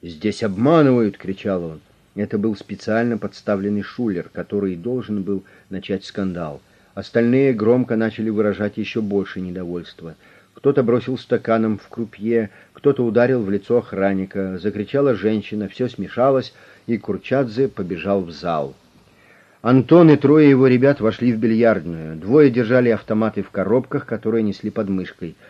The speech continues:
У Антона и третьего боевика под куртками в кобуре висели пистолеты. Они внимательно осматривали зал, но графа нигде не было.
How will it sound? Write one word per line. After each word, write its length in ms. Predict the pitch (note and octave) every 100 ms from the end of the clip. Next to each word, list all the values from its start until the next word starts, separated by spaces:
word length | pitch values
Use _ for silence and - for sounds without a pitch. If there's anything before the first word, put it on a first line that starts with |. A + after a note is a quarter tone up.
| - -
У 80 | G#2
Антона 540 | G#2+ G#2 C3 D3 C#3+
и 20 |
третьего 440 | C3+ A2+ A#2+ C3 B2
боевика 520 | B2 B2+ B2+ - B2
под 220 | G#2+ G2
куртками 500 | - A2+ A2 A2+ A2
в 80 | G2
кобуре 540 | - G2 F#2 A2 C3 B2+ _ F#2
висели 400 | G2 - A2 G#2
пистолеты. 680 | G2+ - F#2+ F2 D#2 C#2+ - _ _ _
Они 220 | G#2 B2+ D#3+
внимательно 540 | B2+ B2+ C3 G#2+ G2
осматривали 580 | F#2+ G#2+ G#2+ G#2 G2+ G2+
зал, 420 | E2+ E2+ D2 C#2+ _ _ _
но 160 | F#2 G2+
графа 440 | F2+ G#2+ A#2+ A#2+
нигде 360 | G#2+ F#2 F2 A2
не 220 | F#2 E2+
было. 400 | C#2+ D2 C#2+